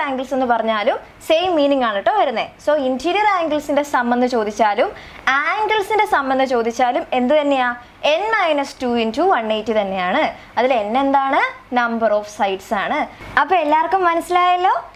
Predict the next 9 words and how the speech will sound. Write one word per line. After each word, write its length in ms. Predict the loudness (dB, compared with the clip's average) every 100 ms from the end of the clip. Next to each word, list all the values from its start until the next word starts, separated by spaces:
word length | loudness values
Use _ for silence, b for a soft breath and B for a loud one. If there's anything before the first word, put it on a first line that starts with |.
| -4 0
എന്തെങ്കിലും 360 | 0 0 0 0
ഡൗട്ട് 240 | 0 0 -2
ഉണ്ടെങ്കിൽ 300 | 0 0 0 -2 -2 -2
താഴെ 220 | 0 0 -2
കമന്റ് 260 | -4 -2 -2
ബോക്സിൽ 260 | -2 -2 -4 -2
just 180 | -2 -2
ഒന്ന് 100 | 0 0
എഴുതിയിട്ടേരെ 460 | 0 -2 0 -2